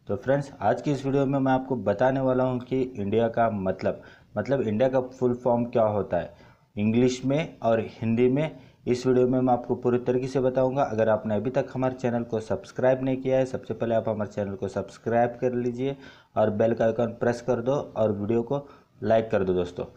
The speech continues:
तो चलिए इस वीडियो को मैं अभी शुरू करता हूँ और अंत तक देखिए दोस्तों, बहुत शॉर्ट वीडियो है। तो इंडिया का लॉन्ग फॉर्म क्या है दोस्तों?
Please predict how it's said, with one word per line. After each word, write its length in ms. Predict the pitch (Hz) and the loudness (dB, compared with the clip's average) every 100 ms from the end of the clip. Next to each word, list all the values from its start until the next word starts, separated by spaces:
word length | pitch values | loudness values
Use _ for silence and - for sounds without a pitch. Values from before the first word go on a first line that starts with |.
| - _ _ | -20 _ _
तो 140 | 104 95 | 0 0
चलिए 420 | - 107 139 147 | 0 0 2 0
इस 280 | - 113 120 | -2 -4 0
वीडियो 180 | 120 127 | 2 2
को 140 | 131 | 2
मैं 140 | 127 127 | 0 0
अभी 260 | 123 131 - - - | -2 -8 -10 -20 -20
शुरू 260 | - 123 135 | -2 0 2
करता 280 | 135 131 143 | 2 2 2
हूँ 80 | 117 | 2
और 160 | 113 113 113 | 0 0 0
अंत 180 | 120 | -2
तक 200 | 123 117 107 | 0 -2 -2
देखिए 300 | 107 127 135 | -2 0 0
दोस्तों, 300 | 127 127 143 143 107 | 0 -2 -6 -8 -2
बहुत 200 | 113 117 | -2 -2
शॉर्ट 480 | - 123 123 - 120 | 0 0 0 -6 -2
वीडियो 260 | 120 123 | 2 2
है। 140 | 139 - - _ _ _ _ _ _ _ _ _ _ _ _ _ _ _ _ _ _ _ _ _ _ _ _ _ _ | 2 -8 -18 _ _ _ _ _ _ _ _ _ _ _ _ _ _ _ _ _ _ _ _ _ _ _ _ _ _
तो 220 | 127 131 | -4 -2
इंडिया 320 | 135 120 147 151 | -2 0 2 0
का 120 | 151 | 0
लॉन्ग 320 | 131 127 131 | 0 0 -2
फॉर्म 240 | 139 135 127 - - - _ _ - | -4 -4 -6 -10 -20 -20 _ _ -4
क्या 120 | 139 | -2
है 160 | 120 110 | 0 -2
दोस्तों? 280 | 90 - | -4 -8